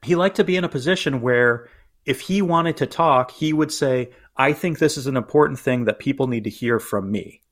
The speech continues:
So he asked to give that interview, gave the interview, says intelligent things, and then goes out on the field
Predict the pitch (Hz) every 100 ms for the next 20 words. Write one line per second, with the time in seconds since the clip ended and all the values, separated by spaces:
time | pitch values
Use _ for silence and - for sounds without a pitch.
0 | _ _ - 147 120 190 190 151 170 -
1 | 147 127 143 131 131 117 104 101 110 113
2 | 117 - 123 143 165 156 131 120 120 123
3 | 120 143 151 156 156 151 147 143 160 -
4 | 110 113 117 - 160 175 180 196 180 180
5 | 165 - 151 190 180 185 185 147 143